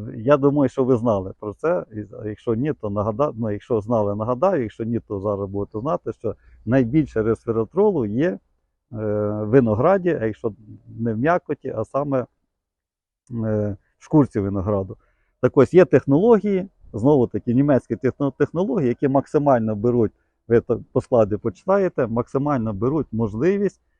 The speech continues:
от цього великої кількості антиоксидантів, саме ресвератролу, е, з-, зберегти максимально, е, кори-, е, корисність,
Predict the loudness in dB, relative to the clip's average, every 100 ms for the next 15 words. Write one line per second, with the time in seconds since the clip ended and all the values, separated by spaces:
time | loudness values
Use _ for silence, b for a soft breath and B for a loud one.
0 | _ -8 -4 2 2 4 4 4 4 0
1 | 2 0 0 -2 0 0 -4 -6 -2 0
2 | 0 -2 0 0 0 -2 -2 0 0 0
3 | 2 2 2 -2 _ _ _ _ _ _
4 | 0 4 4 4 2 2 0 0 -2 -6
5 | -12 -16 -16 -10 0 6 6 6 4 4
6 | 2 2 0 2 2 2 0 -4 -2 -2
7 | -2 0 2 2 0 -6 -4 0 2 4
8 | 2 -2 -6 -6